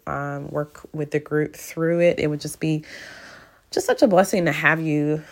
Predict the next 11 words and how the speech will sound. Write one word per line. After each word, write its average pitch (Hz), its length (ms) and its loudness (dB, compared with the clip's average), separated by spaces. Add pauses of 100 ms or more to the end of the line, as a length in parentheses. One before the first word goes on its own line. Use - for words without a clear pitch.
(160)
um, 147 680 -4 (280)
join 156 420 0
this, - 400 -6
this - 220 -6
time 151 420 -2
together 151 640 -2
of 151 260 -2
us - 500 -8 (100)
walking 156 960 -2
through 143 640 -6 (500)
our 151 640 0